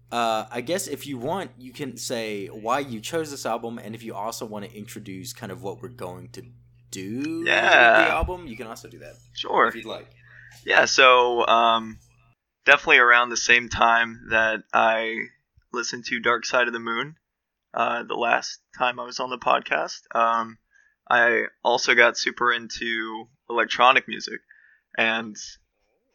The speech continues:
Speaker 2: since electronic music doesn't really have much for lyrics, um, the, the only other thing to focus on was the, like, beat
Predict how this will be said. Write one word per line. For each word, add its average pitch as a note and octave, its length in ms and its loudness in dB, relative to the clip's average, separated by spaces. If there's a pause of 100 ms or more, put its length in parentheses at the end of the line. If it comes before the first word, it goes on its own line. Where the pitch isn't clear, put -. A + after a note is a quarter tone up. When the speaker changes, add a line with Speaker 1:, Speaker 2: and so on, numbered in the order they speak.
(160)
Speaker 2:
since A2+ 520 -8
electronic C3 600 2
music C#3+ 280 -4
doesn't B2+ 240 2
really A#2+ 200 2
have B2+ 340 6 (640)
much D#3 280 -2
for C#3 180 -2
lyrics, C3+ 680 2 (120)
um, A#2+ 540 -2 (1600)
the, A#2+ 440 4
the B2+ 140 0
only C3 200 0
other B2 180 4
thing B2+ 200 -6
to A#2+ 60 0
focus - 440 -4
on A#2 280 -2
was A2+ 280 -2
the, A#2 480 -6
like, A2+ 280 -8
beat B2 300 0